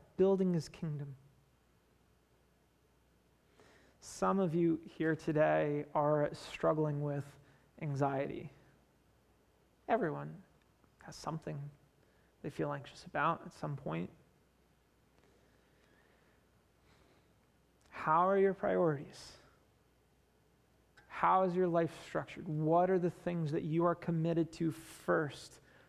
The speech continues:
before anything else? And once that thing is taken care of, you can turn your mind and attention to the other thing.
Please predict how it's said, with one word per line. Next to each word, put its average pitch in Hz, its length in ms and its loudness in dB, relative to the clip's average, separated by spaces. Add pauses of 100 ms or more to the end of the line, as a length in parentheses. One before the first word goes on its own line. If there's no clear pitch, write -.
(160)
before 165 400 0
anything 160 480 2
else? - 520 -10 (580)
And 151 260 0
once 165 380 2
that 156 280 2 (120)
thing 160 160 -2
is 147 100 -2
taken 160 260 -2
care 151 280 0
of, 143 80 0
you 147 80 0
can 156 160 -4
turn 160 320 -4
your 160 100 -2
mind 156 340 0
and 151 140 -6
attention 147 460 -10
to 156 100 -14
the 160 140 0
other 151 200 0
thing. 143 280 -10